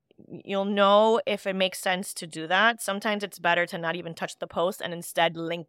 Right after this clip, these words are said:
to that post instead of from that post. Obviously, if the post is very old and you feel like,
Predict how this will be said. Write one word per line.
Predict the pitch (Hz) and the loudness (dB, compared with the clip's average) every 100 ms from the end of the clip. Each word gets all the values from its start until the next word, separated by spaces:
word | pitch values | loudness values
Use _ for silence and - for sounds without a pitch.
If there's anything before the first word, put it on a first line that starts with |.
| - | -14
to | - 190 | -8 0
that | 220 - | 0 2
post | 262 285 320 - | 0 0 -2 -12
instead | - 180 180 | -12 -8 -6
of | 165 | -6
from | - 160 165 220 294 - _ _ _ | -6 0 2 2 -4 -10 _ _ _
that | 233 269 | -4 -4
post. | - 302 320 - - | -2 -2 -2 -10 0
Obviously, | - 170 208 240 240 - | 4 6 4 0 -2 0
if | 165 165 - | -2 -2 -6
the | 165 | -10
post | - 165 165 | -6 -6 -6
is | 151 | -10
very | 143 180 196 | -2 0 2
old | - 143 147 180 - _ _ _ _ - | -2 -6 -8 -12 -18 _ _ _ _ -2
and | 165 160 156 165 | 0 2 0 -2
you | 165 | -4
feel | - 180 170 165 | -6 -4 -2 0
like, | 156 151 147 - | -2 -4 -6 -14